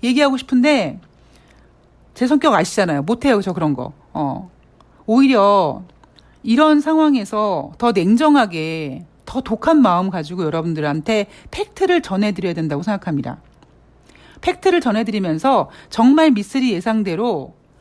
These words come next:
미국이 생각하고 있는 인플레이션 안정시킬 수 있는 요인으로 러시아 디폴트를 선택했다면 우리는 대응하면 돼요.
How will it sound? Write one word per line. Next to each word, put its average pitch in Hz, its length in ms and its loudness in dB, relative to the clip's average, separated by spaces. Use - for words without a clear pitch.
미국이 277 480 0
생각하고 311 520 0
있는 262 300 4
인플레이션 262 580 0
안정시킬 214 1080 -2
수 - 160 -6
있는 220 260 2
요인으로 190 540 0
러시아 190 440 0
디폴트를 214 520 -4
선택했다면 240 720 -6
우리는 254 340 4
대응하면 247 520 2
돼요. 135 320 -6